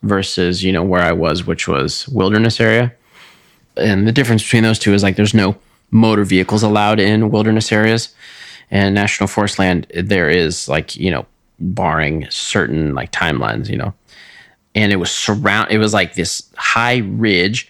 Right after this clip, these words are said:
super high ridge. And on both sides of this ridge, the national forest was, like, a sliver of maybe three miles fully in diameter, but right in the middle of that was this high ridge. And then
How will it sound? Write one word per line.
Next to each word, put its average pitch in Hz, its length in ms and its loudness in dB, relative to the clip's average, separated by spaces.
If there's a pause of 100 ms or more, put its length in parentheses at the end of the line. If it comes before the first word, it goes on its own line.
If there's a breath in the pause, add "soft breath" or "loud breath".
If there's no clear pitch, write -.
(140)
super - 280 -4
high 110 140 0
ridge. 95 400 0 (260 loud breath)
And 82 100 -2
on 87 100 0
both 120 280 0
sides 127 320 -2
of 90 40 -8
this 90 260 -4
ridge, 90 360 -2 (920 soft breath)
the 80 320 -2
national 107 380 -2
forest 101 420 -2
was, 92 220 -2
like, 80 320 -2 (320 loud breath)
a - 80 -4
sliver 107 960 0
of 98 400 -2 (640 soft breath)
maybe 101 220 0
three 104 480 0
miles 98 840 0 (540)
fully 110 480 0
in 101 100 2
diameter, 98 580 2
but 76 280 -2 (160)
right 95 240 0
in 95 80 0
the 95 60 0
middle 95 240 0
of 98 80 -4
that 104 200 0
was 90 180 -4
this - 140 -8
high 92 240 0
ridge. 98 500 -2 (1080 soft breath)
And 101 220 2
then 95 680 0